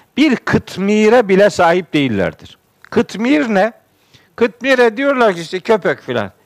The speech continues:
Ya yok yok. Kıtmir ne biliyor musunuz? Hurmanın çekirdeği ile eti arasındaki o incecik zar. Allahu Teala diyor ki, "Bırakın o başka varlıklara yalvarıp durmanızı."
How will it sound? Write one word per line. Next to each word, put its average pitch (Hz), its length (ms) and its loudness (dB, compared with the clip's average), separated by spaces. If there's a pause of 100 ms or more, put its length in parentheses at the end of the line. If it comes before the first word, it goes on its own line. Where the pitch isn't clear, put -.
Ya 190 160 2
yok 175 380 -2
yok. 202 220 -8 (480)
Kıtmir 214 520 -2
ne 208 140 0
biliyor 226 240 -8
musunuz? 127 400 -12 (440)
Hurmanın 208 800 0
çekirdeği 202 840 -2
ile 147 340 0 (540)
eti 202 320 0
arasındaki 165 840 -2
o 208 280 -4 (120)
incecik 214 880 -4
zar. 139 280 0 (1500)
Allahu 180 300 2
Teala 208 280 2
diyor 269 140 -4
ki, 135 180 -8 (260)
"Bırakın 262 400 0
o 220 180 0
başka 196 340 0
varlıklara 170 600 0
yalvarıp 143 600 0
durmanızı." 127 680 -2